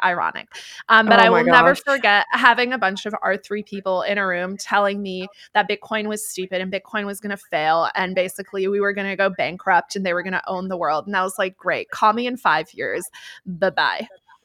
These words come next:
Speaker 2: So, yeah, the
Speaker 1: Bye-bye.
Speaker 2: reason, I wanna be clear, we're not just,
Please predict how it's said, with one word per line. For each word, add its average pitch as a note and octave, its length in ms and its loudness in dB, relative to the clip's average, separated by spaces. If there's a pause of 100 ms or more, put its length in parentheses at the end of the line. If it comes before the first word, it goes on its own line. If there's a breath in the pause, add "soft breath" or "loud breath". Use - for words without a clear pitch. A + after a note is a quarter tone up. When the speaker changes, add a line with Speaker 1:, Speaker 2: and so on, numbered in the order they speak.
(240)
Speaker 2:
So, F#4 360 4
yeah, C#4+ 160 8
the A3 100 2
Speaker 1:
Bye-bye. C4+ 140 4
Speaker 2:
reason, D#4+ 380 4
I C4 180 2
wanna E4 240 6
be D#4+ 120 4
clear, F3 640 2
we're A3 140 4
not A#3 240 4
just, - 320 -2